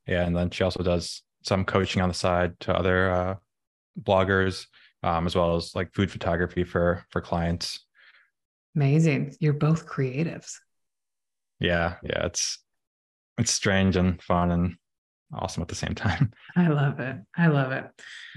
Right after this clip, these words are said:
Speaker 2: So let's, let's actually pull that, 'cause I just, I just gave it away. I told everybody that you're creative, but I'd love to hear from you directly. Like,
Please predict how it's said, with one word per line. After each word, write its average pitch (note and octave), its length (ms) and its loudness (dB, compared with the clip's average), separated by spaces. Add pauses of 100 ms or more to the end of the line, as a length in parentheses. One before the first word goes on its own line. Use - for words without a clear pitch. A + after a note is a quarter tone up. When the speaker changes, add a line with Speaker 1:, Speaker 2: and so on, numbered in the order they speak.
(140)
Speaker 2:
So A3 140 4
let's, C#4+ 480 2
let's C4 280 4
actually F#4 340 4
pull G#3 260 6
that, C#3 220 6
'cause - 120 0
I G3+ 140 8
just, F#3+ 240 4
I F3 180 6
just F#3+ 180 2
gave E3 140 4
it D#3+ 80 4
away. C#3 420 2
I D#3 80 2
told D3 220 2
everybody C#3+ 320 4
that C#3+ 120 0
you're C#3+ 180 -2
creative, - 480 -4 (520)
but E3 260 6
I'd E3 140 6
love G3 140 6
to B3 120 8
hear A3+ 140 10
from F#3+ 160 6
you E3 120 10
directly. C#3+ 520 6
Like, C3+ 280 0